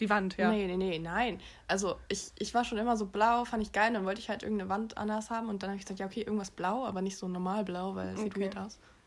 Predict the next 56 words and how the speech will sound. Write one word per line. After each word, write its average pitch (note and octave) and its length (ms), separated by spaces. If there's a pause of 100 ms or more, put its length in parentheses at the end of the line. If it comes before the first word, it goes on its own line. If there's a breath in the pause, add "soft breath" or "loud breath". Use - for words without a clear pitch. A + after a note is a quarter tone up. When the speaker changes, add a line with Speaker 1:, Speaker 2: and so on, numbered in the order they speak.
(120)
Speaker 1:
Okay. A3 360 (600)
Speaker 2:
Aber E3+ 180
keine E3 200
Ahnung, G3+ 140
was G3 120
der F3 100
Grund F#3+ 220
dafür G3 180
ist. F3+ 80
Vielleicht, F3 320
weil F3+ 80
ich F3+ 60
das - 180
Meer F3+ 300
mag. F#3 320 (340)
Speaker 1:
Okay. C4 60 (220)
Speaker 2:
Weil - 40
ich - 80
den - 140
Speaker 1:
Ja, C4+ 100
aber C4+ 120
Speaker 2:
Himmel C#4 100
Speaker 1:
ich D4+ 40
hatte C4 140
Speaker 2:
mag. A3 60
Speaker 1:
die A#3 80
Frage B3 360
richtig. - 360
Ich F#3+ 120
will A3 120
das A#3+ 120
nur A#3+ 100
mal, A3+ 280
Speaker 2:
Sehr G3+ 240
Speaker 1:
ich F#3+ 60
will - 80
Speaker 2:
gut. C#4+ 80
Speaker 1:
es - 80
nur - 80
mal A#3+ 60
Speaker 2:
Das A3+ 100
Speaker 1:
unterstreichen. - 500
Ich B3+ 160
hab, G#3 80
Speaker 2:
bestätigt - 260
Speaker 1:
ich - 160
hatte - 340
recht. - 260 (540 loud breath)
Okay, E4 260
bist D4+ 160
du - 20
bereit D#4+ 220
für E4 80
meine D#4+ 240
erste B3 180
Frage? G3 400